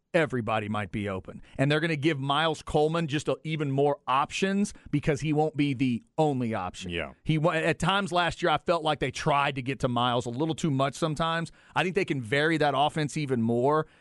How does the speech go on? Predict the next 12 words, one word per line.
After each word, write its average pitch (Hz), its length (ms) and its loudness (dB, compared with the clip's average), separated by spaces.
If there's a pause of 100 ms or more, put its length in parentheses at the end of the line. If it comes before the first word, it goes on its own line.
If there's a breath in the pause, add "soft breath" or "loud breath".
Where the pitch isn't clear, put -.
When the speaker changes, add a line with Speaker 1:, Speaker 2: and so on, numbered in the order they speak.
Speaker 1:
and 131 140 -2
make 143 180 0
it 139 60 -6
more 139 180 0
dangerous. 143 640 -2 (260 soft breath)
I 151 120 2
talked 190 320 0
to 175 80 0
Miles's 151 500 0
parents 139 540 -2
at 120 100 -2
a 117 40 -4